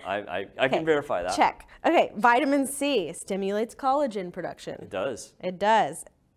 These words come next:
Speaker 2: And then specifically apply this before sunscreen, because once you put vitamin C, apparently, on your skin, it's very, um, moisturizing, and, or it, it really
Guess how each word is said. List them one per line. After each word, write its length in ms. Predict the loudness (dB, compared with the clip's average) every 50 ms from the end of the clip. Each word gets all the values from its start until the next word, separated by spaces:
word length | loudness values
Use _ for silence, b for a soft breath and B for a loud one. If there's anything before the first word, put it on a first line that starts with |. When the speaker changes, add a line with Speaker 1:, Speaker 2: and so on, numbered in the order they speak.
| _ -6
Speaker 2:
And 200 | -4 -2 -2 -2
then 420 | -2 -2 -2 -2 -2 -2 -4 -4 -6 -8
specifically 760 | -6 -4 -4 -2 -2 -2 -2 0 -2 -2 -2 -2 -4 -2 -2
apply 380 | -4 -6 -6 -4 -2 -2 -2 -2
this 220 | -2 -6 -8 -8
before 340 | -12 -20 -16 -10 -8 -8 -8
sunscreen, 800 | -6 -8 -8 -10 -8 -10 -12 -14 -14 -12 -12 -12 -12 -14 -14 -12
because 520 | -12 -12 -10 -8 -8 -6 -6 -8 -8 -10 -10
once 240 | -10 -10 -10 -10
you 60 | -12 -12
put 340 | -10 -8 -8 -6 -6 -8 -10 b b b b b b 0
vitamin 460 | 0 2 2 0 -2 -4 -6 -8 -10
C, 560 | -10 -10 -8 -6 -6 -4 -4 -4 -6 -8 -10 -12 b b b b b b b b
apparently, 680 | -10 -8 -6 -8 -8 -8 -8 -10 -10 -10 -10 -12 -14 -14 B B B B B
on 220 | B -2 -2 -2 -4
your 140 | -6 -8 -10
skin, 600 | -10 -10 -8 -6 -6 -4 -6 -6 -8 -10 -12 -10
it's 300 | -10 -10 -10 -10 -10 -10
very, 520 | -6 -4 -4 -2 -2 -2 -4 -4 -4 -6 -6
um, 300 | -8 -10 -10 -10 -10 -10
moisturizing, 1000 | -8 -8 -8 -10 -10 -8 -6 -4 -2 -2 -4 -4 -6 -8 -8 -8 -8 -8 -10 -10 -10
and, 180 | -10 -10 -8 -6
or 340 | -6 -6 -6 -6 -8 -10 -10 -10
it, 260 | -10 -10 -10 -12 _ -12
it 100 | -10 -10
really 480 | -8 -6 -6 -4 -4 -6 -6 -8 -10 -14